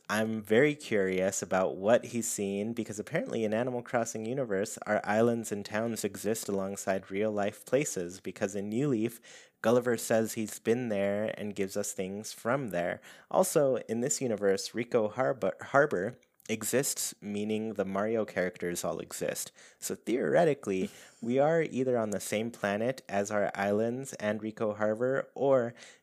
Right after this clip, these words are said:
Speaker 1: Gulliver is still an astronaut with a U F O and visits different planets, such as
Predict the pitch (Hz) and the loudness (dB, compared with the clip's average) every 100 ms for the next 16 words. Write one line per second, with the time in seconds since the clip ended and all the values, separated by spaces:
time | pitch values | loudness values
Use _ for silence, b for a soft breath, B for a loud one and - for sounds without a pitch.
0 | - 107 113 123 127 117 - - - 127 | 0 2 4 2 2 2 -2 -4 0 2
1 | 139 104 98 - 98 92 90 - 98 95 | 2 0 -2 -4 -4 -4 -6 -8 -8 -6
2 | 92 123 131 - 95 95 98 - 95 101 | -2 2 2 2 0 2 -2 -4 -4 -4
3 | - 110 - - 92 - 95 - - 87 | -2 -4 -6 -6 -6 -4 -8 -6 -4 -4
4 | 85 82 - - - 95 90 98 87 | -4 -4 -4 -4 -2 -2 -2 -4 -4